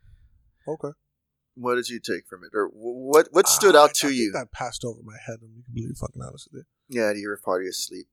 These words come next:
Speaker 1: Yeah. Um, <laughs> that was at work, dude.
Speaker 2: <laughs>
Speaker 1: I'll definitely watch this at work. Uh,
Speaker 2: <laughs> I thought you would be, like, at home, like, you know, like that one
Speaker 1: No.
Speaker 2: picture that your wife posted, you know, for your, like, you're asleep with the,
Speaker 1: With
Speaker 2: with
Speaker 1: my
Speaker 2: the, with,
Speaker 1: baby?
Speaker 2: with her knee,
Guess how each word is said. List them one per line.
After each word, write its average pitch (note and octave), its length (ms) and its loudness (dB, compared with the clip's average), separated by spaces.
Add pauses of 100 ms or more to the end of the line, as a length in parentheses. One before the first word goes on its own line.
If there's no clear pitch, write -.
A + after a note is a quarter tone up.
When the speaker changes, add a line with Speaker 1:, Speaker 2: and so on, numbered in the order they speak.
(120)
Speaker 1:
Yeah. C#3+ 920 -6
Um, C3+ 200 -8
<laughs> - 80 -20
that D3 380 4
was F3 140 -4
at A2+ 140 -4
work, G#2+ 300 -10
dude. G#2+ 180 -20 (280)
Speaker 2:
<laughs> - 80 -2 (600)
Speaker 1:
I'll A#2+ 260 -10 (100)
definitely A#2+ 400 -6
watch G#2+ 300 -10
this A#2 160 -8
at - 80 -12
work. A2 240 -10 (1000)
Uh, A2 440 -6 (260)
Speaker 2:
<laughs> C#4 240 -6
I E3+ 80 0
thought F3+ 260 2
you F#3 80 -12
would F3+ 120 4
be, E3 140 -4
like, D3+ 160 6
at D3+ 180 4
home, C3+ 280 -4
like, B2+ 180 -2
you C#3 100 -4
know, C3 100 -2
like B2+ 200 0
that B2 200 0
one B2 120 -2
Speaker 1:
No. A2 200 -4
Speaker 2:
picture D3 220 -2
that C3+ 220 6
your B2+ 80 0
wife A#2 300 2
posted, A#2+ 420 -2
you B2 120 -8
know, A#2 100 -6
for B2+ 180 -10
your, A2+ 100 2
like, A#2 140 0
you're A2+ 200 -2
asleep - 320 -6
with - 100 -8
the, A#2 120 -8
Speaker 1:
With A2 80 -10
Speaker 2:
with A#2 80 -6
Speaker 1:
my G#2+ 100 -8
Speaker 2:
the, G#2 100 -10
with, A2+ 160 0
Speaker 1:
baby? A2+ 120 -8
Speaker 2:
with A#2 160 -2
her A#2 100 -8
knee, A2+ 200 -18